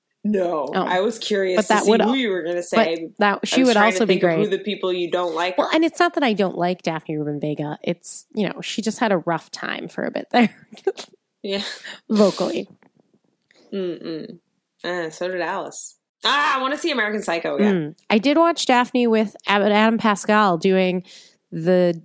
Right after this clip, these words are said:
Speaker 2: their, like, disaster. They did Light My Candle for B C F A, and
Speaker 1: Mm.
Speaker 2: she sounded great.
Speaker 1: Right.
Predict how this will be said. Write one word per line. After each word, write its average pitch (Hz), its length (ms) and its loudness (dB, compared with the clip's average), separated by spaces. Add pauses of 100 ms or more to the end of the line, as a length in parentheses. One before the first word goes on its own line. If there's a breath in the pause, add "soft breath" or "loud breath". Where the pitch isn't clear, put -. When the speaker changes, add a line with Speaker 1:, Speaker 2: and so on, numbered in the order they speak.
(100)
Speaker 2:
their, 185 200 4
like, 175 300 0
disaster. 175 640 0
They 202 140 2
did 175 160 0
Light 175 180 2
My 175 140 0
Candle 185 480 0
for 202 180 0
B 175 180 -2
C 170 280 0
F 165 160 -2
A, - 20 0
and 185 480 0
Speaker 1:
Mm. 220 60 -2
Speaker 2:
she - 120 -4
sounded 320 300 -2
great. 214 220 4
Speaker 1:
Right. 165 320 -2